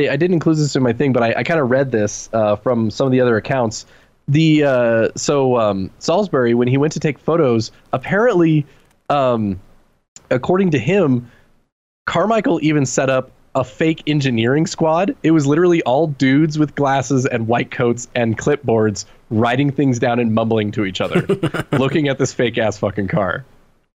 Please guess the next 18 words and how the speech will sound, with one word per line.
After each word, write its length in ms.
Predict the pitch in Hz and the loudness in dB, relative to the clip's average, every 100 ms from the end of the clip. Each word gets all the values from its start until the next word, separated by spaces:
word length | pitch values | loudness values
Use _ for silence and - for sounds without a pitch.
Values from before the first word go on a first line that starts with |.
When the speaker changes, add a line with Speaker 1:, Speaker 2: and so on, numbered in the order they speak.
| _ | _
Speaker 2:
Oh, 260 | 123 151 185 | -4 0 2
yes, 360 | 160 202 165 - | 2 0 0 0
the, 240 | 120 113 | 2 2
uh, 180 | 104 98 | 2 0
carburetor 800 | - 170 214 143 110 101 95 90 | 0 0 0 0 2 0 0 0
sounds 640 | - 123 110 104 90 92 - | 0 0 0 0 -2 -6 -8
specifically, 1040 | - - 107 156 135 117 123 110 98 95 71 - 82 | -10 -6 -4 -2 -2 -2 0 2 0 -2 -8 -18 -10
uh, 640 | - 98 113 113 101 90 85 67 - | -4 -2 0 0 0 -4 -8 -12 -8
r-, 160 | 82 - 85 80 | -8 -8 -14 -10
rainy 520 | 107 127 180 214 127 | -4 0 0 2 0
today, 400 | - 107 - 85 | -2 -4 -4 -4
yes. 380 | 98 139 127 - 123 | -2 0 -2 -6 -4
Speaker 1:
Yeah, 360 | 143 214 214 127 | 0 0 0 0
it 220 | 127 131 | -2 -2
does, 440 | 156 226 147 110 | 0 0 -2 -2
and 260 | 131 135 131 | -2 0 0
the, 220 | 131 127 | 0 2
uh, 380 | 120 117 110 107 | 2 2 0 -2